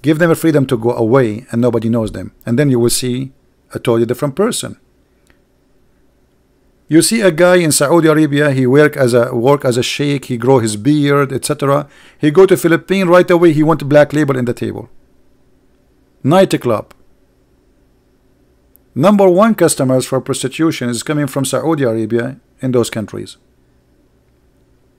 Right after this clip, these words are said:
I remember once a Saudi in the, in the restaurant, he asked the waitress,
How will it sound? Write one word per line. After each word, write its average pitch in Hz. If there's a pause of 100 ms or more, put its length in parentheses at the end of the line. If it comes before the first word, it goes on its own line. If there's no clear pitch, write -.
(1120)
I 147
remember 170
once 151
a 120
Saudi 123
in 120
the, 107
in 110
the 107
restaurant, 123
he 120
asked 127
the 120
waitress, 117